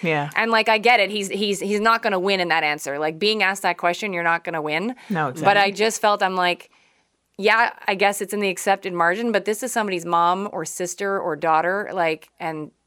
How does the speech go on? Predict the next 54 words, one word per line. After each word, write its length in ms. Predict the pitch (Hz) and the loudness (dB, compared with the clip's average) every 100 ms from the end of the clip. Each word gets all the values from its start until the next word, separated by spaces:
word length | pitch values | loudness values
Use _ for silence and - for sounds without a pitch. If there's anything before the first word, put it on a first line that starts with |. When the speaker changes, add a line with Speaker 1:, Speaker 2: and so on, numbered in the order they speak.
| - | -10
Speaker 2:
she's 220 | 180 151 | -8 -2
gone 260 | 143 185 110 | 2 2 0
now." 280 | 113 160 - 214 | -6 -8 -6 0
Speaker 1:
You 100 | 214 | 2
need 160 | 214 | 4
a 40 | 202 | 2
Speaker 2:
So 120 | 156 | 2
Speaker 1:
bit, 360 | 185 175 - - | 2 0 -4 -8
uh, 400 | 156 156 143 139 - | -2 0 0 -2 -4
a 40 | |
little 240 | 196 208 180 | -2 0 0
bit 140 | 147 | -2
more 200 | 156 151 | -2 -4
warm 260 | 147 139 131 | -4 -6 -8
and 140 | 131 | -10
fuzzy, 320 | 135 120 131 | -10 -10 -12
perhaps. 520 | - 131 123 123 - | -12 -12 -10 -10 -6
Speaker 2:
Yeah. 340 | 196 185 170 160 - | 0 2 4 2 -4
So, 380 | - 196 160 156 | -8 -2 0 2
uh, 360 | 156 151 156 123 | 2 2 0 2
that's 240 | 196 214 | 0 2
my 220 | 214 185 | 2 0
concern 380 | 170 180 175 175 | -2 -6 -2 0
is 60 | 165 | 0
I 100 | 160 | 0
just, 180 | 165 - | -2 -2
I, 160 | 165 - | -4 -4
I, 180 | 156 - - | -4 -6 -4
I 100 | 196 | -2
just 200 | 185 214 | 0 0
feel 160 | 240 214 | 2 4
bad 220 | 196 202 | 4 2
that 100 | 214 | 2
that 220 | 190 175 196 | 2 2 0
lady, 360 | 202 220 180 185 | -2 0 2 2
I 80 | |
mean, 100 | 196 | 2
I 140 | 185 185 | 0 0
don't 160 | 190 | -2
even 160 | 190 180 | -2 0
know 120 | 175 | 0
who 60 | 185 | 0
she 160 | 180 | 0
is, 100 | 185 | 2
obviously, 440 | 175 175 175 170 170 | 2 2 -2 -6 -2
but, 140 | 156 | 0
like, 200 | 170 165 | 2 0
she 180 | - 190 | -2 -4
made 220 | 185 190 | -2 2
it 140 | 185 - | 0 0
X 240 | 190 - | -2 -2
amount 240 | 202 190 180 | -2 0 0
of 60 | |
months 380 | 180 175 - | 0 -2 -4